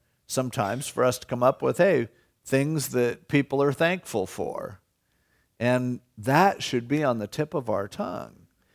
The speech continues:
Because if God is working, stuff's happening all the time. And Paul's attitude was, "I have to. I have to thank him."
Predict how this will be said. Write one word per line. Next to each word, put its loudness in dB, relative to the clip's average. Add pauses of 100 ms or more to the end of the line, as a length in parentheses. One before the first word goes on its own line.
(160)
Because -2 (120)
if 4
God 4
is -6
working, -2 (560)
stuff's -4
happening 2
all 0
the -14
time. -4 (600)
And -6
Paul's 8
attitude 0
was, -2 (200)
"I 0
have 2
to. -8 (520)
I -20
have -2
to -12
thank -14
him." -20